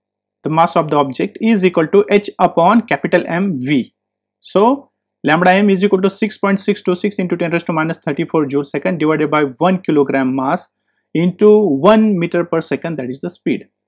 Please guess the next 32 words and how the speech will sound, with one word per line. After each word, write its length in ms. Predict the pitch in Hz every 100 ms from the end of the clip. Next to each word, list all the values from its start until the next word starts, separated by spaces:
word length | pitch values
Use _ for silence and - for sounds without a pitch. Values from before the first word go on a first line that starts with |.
| _ _ _
So 140 | - 208
lambda 420 | 185 185 208 220
M 180 | 233 233
is 260 | - 226 190
equal 340 | 196 202 202
to 300 | 202 170 139
six 280 | - 240 -
point 240 | - 226 220
six 260 | 262 247
into 200 | 202 202
ten 160 | 202 170
raised 180 | 175 -
to 60 |
minus 340 | 180 151 156 -
thirty-four. 640 | 151 139 147 - 202 233 -
So 180 | 160
by 240 | 147 151 151
arranging 420 | 147 156 143 151
the 80 | 143
units, 460 | 139 165 240 - -
we 220 | 143 139
get 280 | 147 156 _ _
six 240 | - 185 -
point 240 | 170 170
six 260 | - 208 -
into 200 | 156 147
ten 140 | 156 143
raised 160 | 147
to 60 | 151
minus 240 | 143 147
thirty-four 560 | - 139 143 165 226 220
meter. 680 | 120 127 143 139 120 107